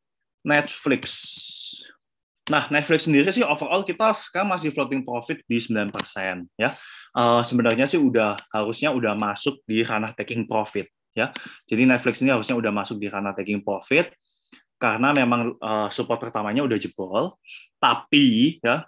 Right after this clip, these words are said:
kalau memang teman-teman, eh, mau nge-swing yang jauh lebih besar mirip uang saham ya, kita, kita pribadi sih masih hold, tapi dengan satu syarat ya, dengan satu syarat Netflix ini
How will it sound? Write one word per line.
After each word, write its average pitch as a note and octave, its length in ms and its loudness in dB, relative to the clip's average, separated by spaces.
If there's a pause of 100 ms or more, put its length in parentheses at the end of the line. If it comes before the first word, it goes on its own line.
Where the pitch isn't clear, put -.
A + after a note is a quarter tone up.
kalau B2 160 4
memang D3+ 160 2
teman-teman, B2+ 640 -2
eh, G#2 480 -2 (960)
mau C#3+ 320 6
nge-swing C#3+ 720 0
yang B2+ 240 2
jauh B2 160 2
lebih A2+ 320 -2
besar A#2 240 -8
mirip A2+ 320 -6
uang G#2+ 160 0
saham G#2 640 -2
ya, C3 160 -2
kita, C3+ 320 -2
kita C#3 240 2
pribadi B2 400 2
sih F#3+ 80 -2
masih B2+ 320 -4
hold, G2+ 400 -2 (560)
tapi A#2+ 160 4
dengan B2+ 240 6
satu B2 240 0
syarat G#2+ 400 0 (400)
ya, A#2 160 -2
dengan A2+ 240 0
satu A2+ 160 -2
syarat A2+ 560 0 (320)
Netflix C3 400 0
ini B2+ 480 0